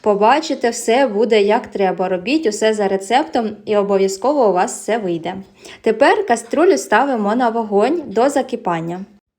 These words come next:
Коли розсол закипів, засікаємо шість хвилин.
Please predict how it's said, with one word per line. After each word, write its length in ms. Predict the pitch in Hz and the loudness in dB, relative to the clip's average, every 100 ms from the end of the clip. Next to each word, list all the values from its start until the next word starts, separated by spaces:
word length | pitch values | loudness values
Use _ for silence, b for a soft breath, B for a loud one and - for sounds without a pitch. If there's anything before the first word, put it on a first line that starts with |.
| _ _ _ | _ _ _
Коли 280 | 277 311 302 | -4 -2 -2
розсол 360 | 277 285 277 | -2 -2 -2
закипів, 760 | 269 254 262 247 277 370 392 202 | 0 -4 -6 -8 0 0 0 -4
засікаємо 760 | 233 240 240 247 254 339 370 240 | -2 -2 -2 0 2 2 -2 -4
шість 340 | - 254 254 | -4 -4 -4
хвилин. 580 | 262 240 208 185 180 | 0 2 4 2 0